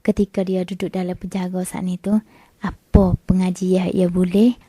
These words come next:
apabila sesudah dia lepas klik main dek rumah. Dia pun nak semangat dan juga nak juga kita berbahati.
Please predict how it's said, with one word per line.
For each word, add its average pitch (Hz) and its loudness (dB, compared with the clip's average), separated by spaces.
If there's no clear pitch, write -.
apabila 190 -2
sesudah 190 -4
dia 185 2
lepas 180 -6
klik - -2
main 185 -4
dek 190 -6
rumah. 190 -2
Dia 208 0
pun 196 -2
nak 185 -8
semangat 214 2
dan 175 -4
juga 180 -4
nak 196 -4
juga - -6
kita - -10
berbahati. 202 -2